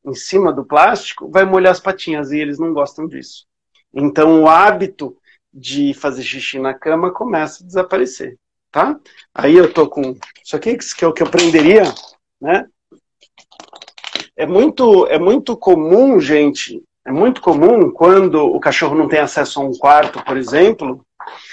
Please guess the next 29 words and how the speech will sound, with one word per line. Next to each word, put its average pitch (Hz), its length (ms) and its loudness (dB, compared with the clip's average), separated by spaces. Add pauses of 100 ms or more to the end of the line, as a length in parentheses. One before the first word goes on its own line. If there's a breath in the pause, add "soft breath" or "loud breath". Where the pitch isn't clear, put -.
(160 loud breath)
ele 170 240 4
ir 254 260 6
correndo 214 500 4
quando 180 200 -2
ele 160 180 -2
tem 208 220 0
acesso 196 600 2
e 190 60 -10
fazer 185 260 -8
o 175 40 -4
xixi 190 340 -6
lá. 147 260 0 (800 loud breath)
E 180 320 2
esse 233 320 6
plástico 165 600 0
aqui 196 560 -6 (460)
pode 175 240 4
resolver 214 720 4
o 214 60 2
problema. 156 500 -2
Ele 147 180 -6
vai 156 140 -2
perder 160 420 0
o 208 180 4
hábito 156 680 2
de 120 260 -20
ir 123 100 -20
pra - 160 -10
lá, - 240 -14